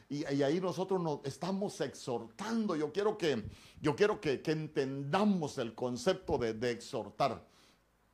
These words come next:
Cuando, cuando hablamos de, de ese concepto de exhortados los unos a los otros, también dice que es animar,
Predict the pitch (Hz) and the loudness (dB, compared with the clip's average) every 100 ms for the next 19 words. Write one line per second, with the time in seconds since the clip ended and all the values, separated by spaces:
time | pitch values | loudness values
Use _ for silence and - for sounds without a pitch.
0 | _ - - - 156 156 151 143 135 117 | _ -20 -20 4 6 8 8 6 6 2
1 | 139 135 135 117 131 190 214 160 139 120 | 2 2 4 2 4 4 2 2 0 0
2 | 120 151 214 196 - 147 131 180 - 143 | 0 2 2 0 0 -2 0 0 0 -2
3 | 123 - 123 101 180 196 170 117 127 110 | -2 -2 -4 -2 2 2 0 -4 -6 -2
4 | 196 202 - 127 127 156 196 175 - - | 0 0 0 -2 0 -2 -2 -2 -6 -14
5 | - _ 127 117 147 139 160 170 - 131 | -20 _ 0 2 0 -2 -2 -2 -2 -2
6 | 156 - - - 120 117 107 101 117 170 | -2 -4 -12 -6 -4 -2 -4 -6 -4 -4